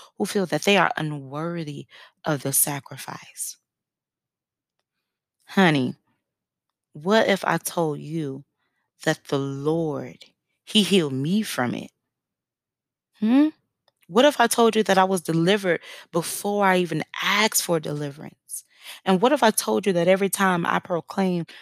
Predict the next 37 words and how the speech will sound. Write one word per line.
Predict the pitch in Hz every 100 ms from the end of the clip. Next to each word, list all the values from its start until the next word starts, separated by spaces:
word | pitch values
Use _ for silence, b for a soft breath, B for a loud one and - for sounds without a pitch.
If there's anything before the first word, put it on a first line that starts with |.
| B 170
my | 190 -
own | 185 233
body | 185 151 147 147 - b -
to | -
be | 175 175
a | 151
living | 165 160 156
sacrifice, | 151 - 160 - 147 - 143 -
holy | - 170 160 151
and, | 143 B B B
you | 175
know, | 160 - - -
pleasing | - - 190 175 160
unto | 156 156 139
God, | - 156 185 160 -
because | - 175 175
that | 170
was | 165
my | 165 143
acceptable | - 175 160 147
service, | 143 - 214 180 151 - B B -
that | 180 - -
that | 175 214
is | 254 233
when | 196
I | 180 175 - 151
began | 165 180 175 165
to | 170
experience | 151 - 196 190 156 - B B B
more | 165 190 190
attacks | - - 185 185 - -
and | 160
more | 175 165
pressure | - 190 190 170
from | - 160
the | 147 190
enemy | 220 156